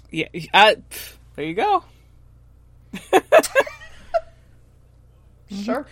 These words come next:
Speaker 1: I bet if Sylar had
Speaker 2: It's
Speaker 1: that
Speaker 2: very
Speaker 1: power,
Speaker 2: Alex
Speaker 1: he could. He could take all his clothes with him.
Speaker 2: He
Speaker 1: God
Speaker 2: could.
Speaker 1: dang it.
Speaker 2: He could. God
Speaker 1: Mm-hmm.
Speaker 2: damn it. <laughs> Oh, jeez. Yeah.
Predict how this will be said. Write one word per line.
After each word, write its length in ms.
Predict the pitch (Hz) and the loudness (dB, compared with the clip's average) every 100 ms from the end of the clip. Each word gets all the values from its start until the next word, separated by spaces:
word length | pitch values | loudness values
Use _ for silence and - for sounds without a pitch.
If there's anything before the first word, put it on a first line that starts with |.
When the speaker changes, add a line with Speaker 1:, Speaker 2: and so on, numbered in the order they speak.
| - | -4
Speaker 1:
I 120 | - | 2
bet 160 | 226 262 | 4 4
if 100 | 220 | 4
Sylar 460 | - 226 208 202 185 | 2 4 6 6 6
had 140 | 190 | 4
Speaker 2:
It's 60 | 165 | 8
Speaker 1:
that 80 | 175 | 6
Speaker 2:
very 160 | 247 | 8
Speaker 1:
power, 180 | 240 214 | 8 8
Speaker 2:
Alex 180 | 214 - | 8 4
Speaker 1:
he 160 | 190 | -4
could. 320 | 165 - 160 147 | -4 -4 -2 -2
He 100 | 123 | -2
could 160 | 160 | -4
take 220 | - 180 | 0 0
all 140 | 175 170 | 2 2
his 100 | 160 | 0
clothes 320 | - 170 160 | -2 -2 -2
with 200 | 160 180 | 0 -2
him. 140 | 170 143 | 2 0
Speaker 2:
He 80 | 139 | 0
Speaker 1:
God 80 | |
Speaker 2:
could. 500 | 165 - 294 254 190 | 0 8 10 10 8
Speaker 1:
dang 260 | 165 139 135 | 4 -4 -6
it. 200 | 131 143 - - - | -12 -16 -20 -20 -8
Speaker 2:
He 120 | - | -6
could. 720 | 269 - 311 294 220 175 139 - - | -4 8 10 12 10 6 -4 -14 -10
God 240 | - 214 175 | 0 2 0
Speaker 1:
Mm-hmm. 100 | 165 | -4
Speaker 2:
damn 280 | 180 175 175 | -4 -4 -2
it. 260 | 175 - - 831 - - - - | -4 -4 -12 -14 -20 -20 -20 -18
<laughs> 340 | 403 - - - - - - - - - 254 - 440 - 453 - | -18 -14 -14 -14 -16 -20 -20 -20 -18 -14 -12 -10 -12 -14 -20 -12
Oh, 520 | - 220 208 190 170 165 | -4 0 2 0 0 -4
jeez. 520 | 180 143 151 175 - - - | -12 -16 -16 -18 -20 -20 -20
Yeah. 280 | - 170 156 | -10 -8 -8